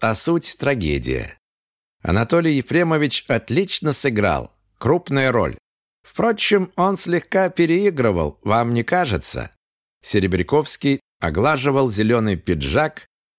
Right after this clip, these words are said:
поправлял узел малинового галстука. "Костюмы выбраны со вкусом, традиция итальянского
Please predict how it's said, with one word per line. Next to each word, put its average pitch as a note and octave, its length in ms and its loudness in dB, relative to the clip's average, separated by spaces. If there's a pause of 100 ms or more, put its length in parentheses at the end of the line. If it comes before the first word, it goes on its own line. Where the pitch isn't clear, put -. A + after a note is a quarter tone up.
(120)
поправлял D#3+ 640 0
узел D3 520 0
малинового A#2+ 880 0
галстука. C#2+ 760 -4 (540)
"Костюмы G3 520 2
выбраны E3 460 2
со D3+ 200 2
вкусом, E2 640 -2 (160)
традиция D3 640 0
итальянского C#3+ 1160 0